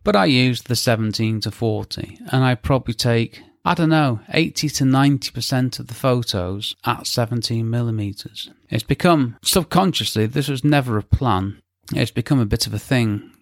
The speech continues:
taking photos at seventeen mil, 'cause I noticed that, I mentioned before, I tend to use twenty-four or one oh five on my twenty-four to one oh five. I like the ends. I'm not, I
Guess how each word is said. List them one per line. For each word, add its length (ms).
taking 300
photos 480
at 80
seventeen 560
mil, 220
'cause 180
I 60
noticed 400
that, 180
I 40
mentioned 360
before, 500
I 120
tend 300
to 100
use 360
twenty-four 720
or 160
one 160
oh 120
five 500
on 80
my 80
twenty-four 460
to 100
one 100
oh 80
five. 380
I 60
like 360
the 140
ends. 480
I'm 120
not, 240
I 140